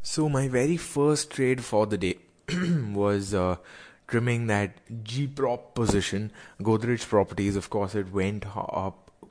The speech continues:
very high, uh, during the day. I believe I exited partially, very small part of it really, at one one eight three,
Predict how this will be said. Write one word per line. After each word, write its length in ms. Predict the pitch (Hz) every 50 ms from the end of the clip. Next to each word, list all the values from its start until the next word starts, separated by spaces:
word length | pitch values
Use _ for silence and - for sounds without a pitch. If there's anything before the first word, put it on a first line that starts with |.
| _ -
very 360 | - 107 110 113 127 139 165
high, 460 | 131 101 - 104 95 95 120 117 120 117 - - - - - _ -
uh, 260 | - 98 90 87 90
during 380 | 90 98 95 95 101 101 101 98
the 60 | 98
day. 340 | 95 98 98 98 98 101 90
I 60 | 92
believe 540 | 92 95 98 101 107 107 110 107 101 - - - -
I 140 | 92 92 95
exited 760 | 92 - 92 104 101 101 107 104 98 107 104 92 - - _ -
partially, 680 | 92 87 92 95 98 - - - 127 110 110 113 113 - - - - - - - -
very 240 | - 113 143 170 151
small 380 | - - 98 87 92 92 95
part 320 | 87 - 82 85 80 80 -
of 140 | 85 - -
it 180 | 90 90 - 95
really, 380 | 92 90 90 107 135 170 - - - - - - - _ -
at 240 | - 95 95 90 92
one 320 | 98 98 101 101 107 113
one 220 | 113 113 110 107 - -
eight 260 | - 107 120 120 117 -
three, 380 | - - 110 120 123 190 233